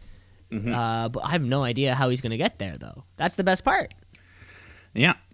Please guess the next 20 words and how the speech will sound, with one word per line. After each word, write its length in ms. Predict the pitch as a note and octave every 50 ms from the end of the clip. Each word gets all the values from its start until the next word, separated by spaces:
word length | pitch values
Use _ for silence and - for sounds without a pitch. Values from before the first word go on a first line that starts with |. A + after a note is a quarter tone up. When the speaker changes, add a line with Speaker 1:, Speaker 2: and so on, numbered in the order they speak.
| - - - - - - - - -
Speaker 1:
Uh, 640 | A2+ G#2 G#2 G#2 G#2 G#2 G#2 G#2 G#2 G#2 G#2 G2+
but 120 | G#2 D#3
like 240 | G3+ A#3 A#3+ A3 - -
you 80 | D#3
said, 340 | C#3+ - - C3+ B2+ B2+ A#2
we've 140 | A#2 A2 -
got 180 | - A#2 A2+ -
this 200 | - F#2+ - -
rematch 500 | G2+ G#2+ A2 G#2 F#2+ F#2 F#2+ G2 - -
from 180 | - F2+ E2
last 320 | F2+ F#2+ F#2 F#2 - - -
week. 320 | E2 D#2+ D#2 - - - - - - - -
Cedric 520 | - - F#2+ F2 - - E2+ E2+ - -
and 120 | C#2+ C#2+ D2
Shelton 480 | - - F#2 E2 D2 - F#2 F2 E2+ E2+
taking 260 | - F2+ - - E2
on 140 | D2+ D2+ D2
the 100 | D2 D2+
Viking 400 | F2+ B2+ F3+ F#3 - - D3+ C#3+
Raiders. 540 | C3+ C3+ C3 B2+ B2+ B2+ B2+ - - -